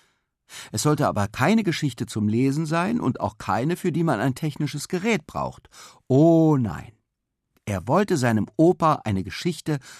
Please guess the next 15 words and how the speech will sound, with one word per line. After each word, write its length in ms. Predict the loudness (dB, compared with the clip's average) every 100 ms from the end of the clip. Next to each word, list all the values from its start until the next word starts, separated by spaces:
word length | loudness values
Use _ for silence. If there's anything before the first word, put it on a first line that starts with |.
| -20 _ 2
aus 220 | 2 2
der 220 | -2 -2
Tüte 340 | 2 2 2
schenken. 480 | -6 -8 -10 -14 -20 _ _ _ _ _ _ _
Etwas 340 | -14 -10 -12 -4
ganz 260 | -2 -2
Besonderes 600 | -2 -2 0 -2 -4 -12
also. 320 | -16 -16 -18 -20 _ _ _ _ _ _ _ _ -20 -20 -6
Das 240 | -4 -2
Rezept 400 | -4 -2 -4 -4
für 160 | -6 -2
eine 160 | -2
Brötchentütengeschichte 1200 | 0 2 2 2 -2 0 -2 0 -2 -2 -6 -4
war 180 | -2 0
einfach. 480 | 2 0 -2 -10 -12